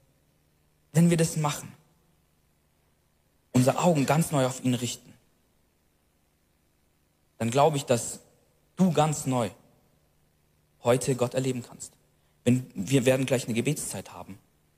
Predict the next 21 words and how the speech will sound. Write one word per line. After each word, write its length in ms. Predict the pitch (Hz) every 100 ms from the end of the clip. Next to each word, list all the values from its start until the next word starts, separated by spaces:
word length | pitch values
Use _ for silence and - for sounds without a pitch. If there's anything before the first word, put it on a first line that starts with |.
| _ _
Ich 100 | -
möchte, 200 | 120 120
dass 80 | 120
wir 80 | 113
uns 120 | 107
heute 220 | 120 120
wirklich 280 | 123 135 127
Zeit 260 | - 123 -
fürs 160 | 117
Gebet 380 | - 101 110 -
nehmen. 120 | - - _ _ _ _ _ _
Und 120 | 117
zwar 180 | - 127
möchte 200 | 131 139
ich, 60 | 139
dass 240 | - -
jeder 260 | 131 139 -
Einzelne 540 | 135 135 - 110 104 - _ _ _ _ _ _ _ _
für 120 | -
Feuer 380 | 113 - 131 113
betet. 340 | - - -